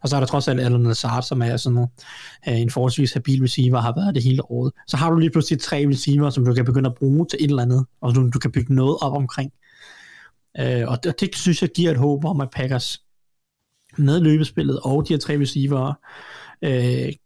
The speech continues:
kan sætte en vis portion point på tavlen. Så er det spørgsmålet, hvad de kan defensivt. Kan de holde styr på, øh, Eagles', ja,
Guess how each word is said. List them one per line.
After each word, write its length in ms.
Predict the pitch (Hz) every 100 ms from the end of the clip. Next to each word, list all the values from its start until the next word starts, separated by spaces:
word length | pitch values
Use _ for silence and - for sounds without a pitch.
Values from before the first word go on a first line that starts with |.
| - -
kan 340 | 151 151 -
sætte 540 | - - 147 139 147 139 - -
en 220 | 156 131
vis 200 | 156 -
portion 500 | - - 135 123 123 -
point 300 | 143 127 120
på 80 | 127
tavlen. 460 | 127 117 120 123 123 _ _ _ _ _ _ _ _ _ _ _ _ _ - - - - _ -
Så 320 | - - 160
er 80 | 170
det 100 | 175
spørgsmålet, 560 | 165 156 - 156 151
hvad 140 | 139 139
de 80 | 147
kan 300 | - 160 - _ _ -
defensivt. 520 | 147 165 - 117 - _ - _ _ -
Kan 140 | - 127
de 380 | - 175 156 131
holde 200 | 135 123
styr 340 | - 175 160
på, 420 | - 143 131 - - - - - - - - _ _ _
øh, 480 | - 123 117 117 117 123 120 151 196
Eagles', 720 | 147 147 135 143 - - -
ja, 120 | -